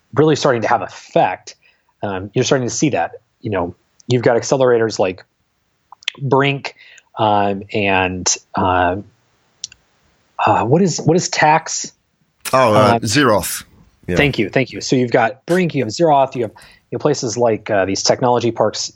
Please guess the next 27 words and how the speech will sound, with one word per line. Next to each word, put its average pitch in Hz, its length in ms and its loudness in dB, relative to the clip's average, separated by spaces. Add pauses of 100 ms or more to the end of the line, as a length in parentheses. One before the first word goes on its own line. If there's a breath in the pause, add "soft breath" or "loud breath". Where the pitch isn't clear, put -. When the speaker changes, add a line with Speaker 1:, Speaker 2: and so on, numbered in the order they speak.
(140)
Speaker 1:
you - 60 -18
know, - 40 -10
Cyberport 110 760 -2
and, 90 180 -14 (320 soft breath)
Speaker 2:
Right. 87 260 0
You're 123 80 4
Speaker 1:
uh, 131 40 4
Speaker 2:
talking 165 160 4
about 127 140 6
Hong 120 200 6
Speaker 1:
co-working 90 180 0
Speaker 2:
Kong, 80 80 -2
right? 73 100 -2
Speaker 1:
spaces. 76 280 -4 (420)
Speaker 2:
Yeah. 151 120 4
Speaker 1:
Yeah, 120 40 0
just 151 260 -2
in 170 60 -2
Hong 135 200 -2
Kong. 120 220 0
I 110 40 -8
mean, 113 120 -6
you 120 60 -4
Speaker 2:
Yeah. - 40 0
Speaker 1:
go 127 260 2 (560 soft breath)
to, 120 100 -6
uh, 113 140 -4